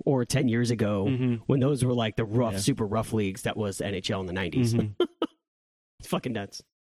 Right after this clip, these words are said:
Speaker 2: Yeah, and the crazy thing was that was even cleaned up a little bit from what it was previous, you know?
Speaker 1: Yeah, in, like, the seventies and eighties for sure.
Speaker 2: Yeah.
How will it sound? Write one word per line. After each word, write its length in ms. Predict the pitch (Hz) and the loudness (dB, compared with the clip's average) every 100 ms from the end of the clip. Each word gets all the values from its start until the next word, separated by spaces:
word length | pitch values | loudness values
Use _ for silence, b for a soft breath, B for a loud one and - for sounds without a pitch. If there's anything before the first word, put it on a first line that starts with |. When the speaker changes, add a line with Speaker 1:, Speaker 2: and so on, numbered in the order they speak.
| - | 0
Speaker 2:
Yeah, 120 | 113 | 2
and 80 | 104 | 4
the 60 | |
crazy 320 | 120 151 151 147 | 4 4 4 2
thing 280 | 131 117 113 | 2 2 2
was 140 | 113 | 2
that 120 | 117 139 | 2 2
was 120 | 120 | 2
even 160 | 110 104 | 0 0
cleaned 300 | 127 113 110 | 2 2 2
up 120 | 110 | 2
a 40 | |
little 160 | 113 110 | 2 2
bit 160 | 113 - | 0 2
from 120 | 117 | 2
what 100 | 113 | 4
it 40 | |
was 280 | 107 117 110 | 2 2 0
previous, 460 | - 135 135 110 101 | 0 2 4 2 2
you 40 | 113 | 2
know? 60 | |
Speaker 1:
Yeah, 140 | 147 143 | 2 0
in, 80 | 120 | -2
like, 140 | 120 | -4
the 60 | 113 | -4
seventies 340 | - 120 113 | -4 -2 0
and 80 | 101 | 0
eighties 240 | 107 104 - | 0 0 -4
for 80 | |
sure. 340 | 95 117 110 98 _ _ _ _ _ _ _ _ _ _ - | -8 -4 -4 -6 _ _ _ _ _ _ _ _ _ _ 0
Speaker 2:
Yeah. 220 | 110 | 0